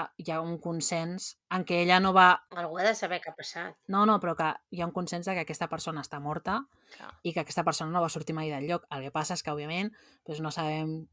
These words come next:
Speaker 1: què, com, quan, no? Però no, no és un cas que no puguis... o sigui, hi ha casos de desaparicions que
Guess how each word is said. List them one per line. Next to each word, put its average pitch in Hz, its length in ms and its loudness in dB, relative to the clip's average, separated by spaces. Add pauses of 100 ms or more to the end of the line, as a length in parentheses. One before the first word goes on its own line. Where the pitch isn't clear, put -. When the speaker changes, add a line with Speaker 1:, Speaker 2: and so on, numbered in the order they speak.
Speaker 1:
què, 175 280 0
com, 170 280 -4
quan, 156 340 -4
no? 202 180 -8 (340)
Però 180 460 6 (200)
no, 220 180 6 (100)
no 226 120 6
és 226 100 6
un 269 140 6
cas 262 320 2
que 220 120 4
no 202 160 0
puguis... 202 380 0
o 208 80 -4
sigui, 208 320 0
hi 196 140 -2
ha 208 140 2
casos 233 460 2
de 214 80 2
desaparicions 180 720 -4
que 190 140 -4